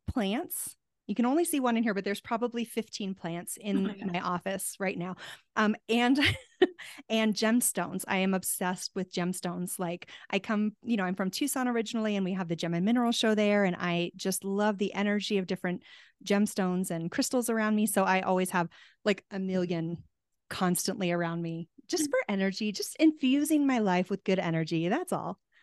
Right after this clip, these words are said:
Speaker 2: I love it. That was a new one. I like it. I
Speaker 1: <laughs>
Speaker 2: like it. <laughs> What is an emoji that you use the most?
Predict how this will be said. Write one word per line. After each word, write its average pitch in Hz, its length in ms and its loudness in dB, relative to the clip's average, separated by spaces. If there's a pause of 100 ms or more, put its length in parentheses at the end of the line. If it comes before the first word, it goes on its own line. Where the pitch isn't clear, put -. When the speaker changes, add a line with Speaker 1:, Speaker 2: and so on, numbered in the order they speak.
(260)
Speaker 2:
I 427 540 8
love 285 340 6
it. 208 80 0
That 214 160 2
was - 100 -8
a 381 60 -2
new 415 200 2
one. 240 180 4
I 156 220 -2
like 220 280 -2
it. - 140 -2 (140)
I 196 500 4
Speaker 1:
<laughs> - 40 -8
Speaker 2:
like 180 260 4
it. - 140 -2
<laughs> - 1080 -2 (480)
What 254 200 6
is 311 140 4
an 523 280 6
emoji 208 500 8
that 165 120 0
you 185 120 0
use 175 340 0
the 151 100 0
most? - 580 -2